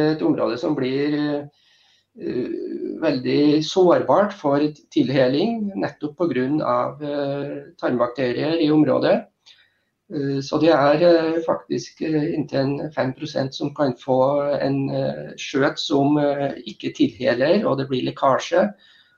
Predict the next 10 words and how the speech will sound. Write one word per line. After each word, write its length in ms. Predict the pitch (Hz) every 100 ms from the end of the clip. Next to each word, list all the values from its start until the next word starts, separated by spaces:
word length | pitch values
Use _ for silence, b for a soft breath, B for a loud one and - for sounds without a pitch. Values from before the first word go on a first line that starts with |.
| -
Og 80 |
det 120 | 127 139
er 180 | 113
en 120 | 120 151
betydelig 640 | 151 147 117 131 131 131
komplikasjon 800 | 151 - - 135 - 127 123 135
og 100 | 135
påkjenning 640 | 117 - 123 113 120 131
for 180 | 135 123
pasienten. 640 | 120 - 147 117 - -